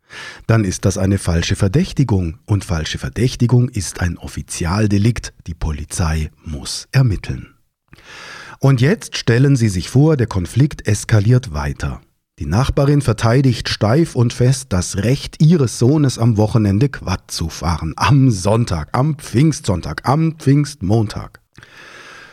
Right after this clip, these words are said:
Sie haben vielleicht gar nichts konkret dagegen, finden das Ganze aber zumindest ökologisch ziemlich unverantwortlich. Nun wollen Sie eben den Lärm nicht auf dem gemeinsamen Hof haben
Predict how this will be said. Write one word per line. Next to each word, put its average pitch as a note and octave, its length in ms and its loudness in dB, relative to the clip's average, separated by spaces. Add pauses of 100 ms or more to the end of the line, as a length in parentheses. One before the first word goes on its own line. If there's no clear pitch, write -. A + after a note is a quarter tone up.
(280)
Sie A#2+ 220 2
haben F#3 260 2
vielleicht E3 360 2
gar C#3+ 180 2
nichts E3 240 0
konkret D3 500 2
dagegen, A#2 800 2
finden E3 400 2
das C#3+ 220 0
Ganze F3 420 0
aber D#3+ 600 0 (140)
zumindest B3 640 2
ökologisch A2+ 960 2
ziemlich A#2 540 0
unverantwortlich. E2+ 1200 -2
Nun D3+ 240 2
wollen E3 300 4
Sie D#3 220 0
eben D#3 240 4
den C#3+ 180 4
Lärm A2 320 2
nicht A#2 180 0
auf A2+ 160 -2
dem A#2+ 160 2
gemeinsamen A2 680 2
Hof G3 260 0
haben F#2 340 -2